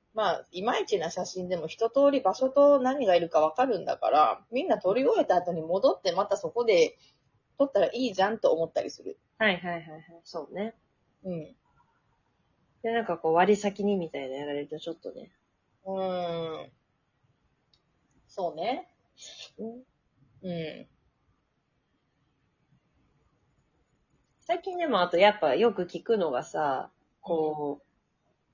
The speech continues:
Speaker 2: アクションカメラを使う人が増えてきたじゃない？
Speaker 1: あのさ、アクションカメラっていわゆるGoProとかのことを言ってる？
Speaker 2: そうそう、GoProとか、まあ私だったらその、
Speaker 1: うん。
Speaker 2: インスタ三六〇使ってるけど。
Speaker 1: ああ、そういうやつね。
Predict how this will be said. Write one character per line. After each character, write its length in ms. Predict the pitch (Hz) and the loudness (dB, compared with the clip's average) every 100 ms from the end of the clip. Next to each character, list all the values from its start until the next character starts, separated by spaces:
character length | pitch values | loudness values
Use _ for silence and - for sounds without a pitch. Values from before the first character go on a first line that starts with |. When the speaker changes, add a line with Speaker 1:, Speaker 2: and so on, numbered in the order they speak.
| _ _ | _ _
Speaker 2:
ア 100 | 202 | -4
ク 100 | - | -4
シ 120 | - | 2
ョ 100 | 370 | 2
ン 60 | 370 | 8
カ 140 | 392 | 8
メ 100 | 370 | 10
ラ 120 | 247 175 | 10 8
を 60 | |
使 260 | - - 175 | 6 2 4
う 40 | |
人 160 | 175 170 | 4 0
が 120 | 165 | 2
増 100 | 196 | 2
え 80 | 175 | 2
て 100 | 160 | 0
き 80 | - | -6
た 100 | 151 | -10
じ 80 | |
ゃ 60 | 151 | -8
な 100 | 151 | -10
い？ 140 | 143 180 _ _ _ _ _ - | -12 -16 _ _ _ _ _ -14
Speaker 1:
あ 100 | 220 | -10
の 40 | |
さ、 140 | 220 226 | -6 -6
ア 80 | |
ク 140 | 240 359 | -4 -4
シ 80 | 381 | -4
ョ 40 | |
ン 20 | 427 | -4
カ 0 | 453 466 | -2 -2
メ 80 | 262 | -2
ラ 80 | |
っ 60 | 190 | -2
て 100 | 190 | -2
い 100 | 208 | 0
わ 80 | 269 | 0
ゆ 140 | 226 | 0
る 60 | 175 | 4
GoPro 480 | 233 262 - 294 311 | 6 6 2 -4 -2
と 80 | 381 | -2
か 100 | 233 | -2
の 100 | 170 | -2
こ 80 | 165 | -2
と 100 | 156 | -2
を 20 | |
言 100 | 151 | -2
っ 20 | |
て 100 | 160 | -4
る？ 300 | 156 160 262 494 - | -2 0 0 -2 -2
Speaker 2:
そ 160 | 339 | 0
う 20 | |
そ 140 | 269 226 | 4 4
う、 20 | |
GoPro 580 | 240 262 262 247 254 247 | 6 6 4 0 0 0
と 140 | 240 | -4
か、 480 | 226 226 226 196 160 | 0 4 6 6 4
ま 60 | 220 | -2
あ 40 | |
私 200 | 214 254 | -2 -2
だ 80 | 262 | -2
っ 80 | - | -2
た 80 | 190 | -4
ら 160 | 160 | -6
そ 160 | - 156 | -6 -8
の、 240 | 151 147 143 | -8 -8 -8
Speaker 1:
う 0 | |
ん。 120 | 180 | -6
Speaker 2:
イ 60 | |
ン 40 | 170 | -6
ス 60 | |
タ 100 | - | -8
三 240 | 165 160 160 | -6 -6 -4
六 220 | 156 151 | -6 -6
〇 240 | 143 123 - | -8 -10 -12
使 160 | - | -14
っ 80 | 139 | -14
て 120 | - | -14
る 80 | 147 | -6
け 60 | 247 | -4
ど。 60 | |
Speaker 1:
あ 220 | 269 254 | 0 2
あ、 40 | 220 | 0
そ 180 | 220 214 | 0 0
う 40 | |
い 40 | 214 | 2
う 20 | |
や 100 | 214 | 0
つ 100 | 160 | -4
ね。 320 | 165 240 285 | -4 -6 -8